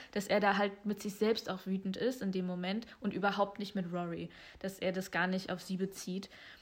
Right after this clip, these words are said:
sondern eben zuvor da, am Tag zuvor oder so, ist, äh, hatte er das Gespräch mit dem Direktor von der Stars Hollow High und, ähm, ja, hat da halt, äh, äh, die schlechten News erfahren und,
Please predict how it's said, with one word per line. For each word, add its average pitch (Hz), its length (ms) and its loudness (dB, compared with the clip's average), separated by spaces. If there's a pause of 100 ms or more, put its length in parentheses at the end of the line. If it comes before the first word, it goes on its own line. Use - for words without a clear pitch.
(300)
sondern 196 440 2
eben 208 480 4 (280)
zuvor 233 440 8
da, 226 320 8
am 202 160 -2
Tag 247 360 4
zuvor 262 380 8
oder 247 140 6
so, 247 260 6
ist, - 280 2
äh, 202 160 4
hatte 202 200 0
er 202 120 4
das 196 200 -2
Gespräch 208 400 2
mit 202 160 0
dem 190 340 4
Direktor 240 640 6
von 226 300 0
der 208 160 2
Stars 202 400 -4
Hollow 202 320 -2
High 190 320 0 (500)
und, 190 440 2
ähm, 175 420 -2 (380)
ja, - 180 0 (880)
hat 196 200 -6
da 196 100 0
halt, 175 380 -2
äh, - 340 -2
äh, 175 40 -4
die 190 140 -2
schlechten 190 460 -2
News 226 280 4
erfahren 233 520 0
und, 190 220 0